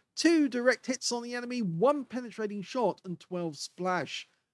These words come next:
Now, I suspect that the penetrating shot was, in fact, the G W Pan-,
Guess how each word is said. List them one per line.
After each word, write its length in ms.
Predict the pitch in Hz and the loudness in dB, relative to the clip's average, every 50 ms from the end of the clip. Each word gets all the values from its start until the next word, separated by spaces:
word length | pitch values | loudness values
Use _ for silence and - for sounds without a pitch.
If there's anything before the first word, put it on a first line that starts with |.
| _ - | _ -6
Now, 240 | 170 190 196 190 | -2 0 2 2
I 80 | 185 185 | 2 2
suspect 480 | - - 208 185 - - 427 294 - - | 0 0 -2 -2 0 0 0 0 -2 -6
that 120 | 240 214 | -8 -8
the 60 | 240 | -4
penetrating 520 | - - 320 320 277 - - 233 214 202 180 | -2 0 0 0 0 -2 -2 -2 -2 -2 -2
shot 260 | - 233 226 214 - - | -2 -2 -2 -2 -2 -6
was, 360 | 160 165 202 233 262 254 - | -6 -2 0 0 0 0 -2
in 120 | 214 208 180 | -6 -8 -4
fact, 260 | - 202 185 - - | -2 -2 -2 -2 -2
the 80 | 175 | -8
G 220 | 160 - 180 190 185 | -10 -10 -12 -8 -4
W 320 | 185 180 170 170 175 170 | -4 -4 -2 -4 -6 -8
Pan-, 280 | 143 - 233 247 233 | -8 -6 -6 -6 -6